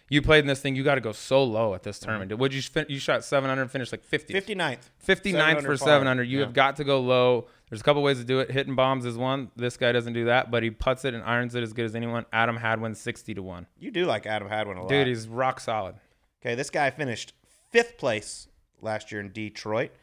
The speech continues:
Speaker 2: He's one of the best chippers and putters on the planet. This golf course, you don't have to drive it necessarily that straight.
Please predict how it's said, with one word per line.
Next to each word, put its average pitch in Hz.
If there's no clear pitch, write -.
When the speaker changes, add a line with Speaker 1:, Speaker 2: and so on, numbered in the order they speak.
Speaker 2:
He's 107
one 131
of 117
the 107
best 117
chippers 120
and 110
putters 113
on 113
the 110
planet. 120
This -
golf 175
course, 165
you 151
don't 262
have 339
to 165
drive 127
it 127
necessarily 123
that 110
straight. 135